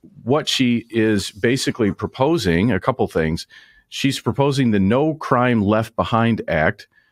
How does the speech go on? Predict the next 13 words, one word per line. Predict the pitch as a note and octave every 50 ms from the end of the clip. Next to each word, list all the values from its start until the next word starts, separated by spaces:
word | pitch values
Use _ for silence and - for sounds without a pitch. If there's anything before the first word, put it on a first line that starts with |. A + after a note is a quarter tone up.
| _ - - - - -
uh, | G2 G2
which | G2 G2+ A2 A2+ - -
would | A2+ -
prohibit | - G#2+ F#2 E2 D3 D#3+ D3+ F3+ E3 - - - -
transfer | - - - C3+ D#3+ E3 - - - C3+ B2
of | G2+ F#2+
a |
gun | F#2+ D#2+ A2+ G#2 G#2+ G#2+ G#2+
for | - - E2+
three | - - - B2 C3 D#3 D#3+
years | C#3+ A#2 A2+ G#2 G2+ G#2 A#2+ A2 -
to | - F2+
someone | - - - A#2+ B2 C3 C#3 C#3 C#3+ B2+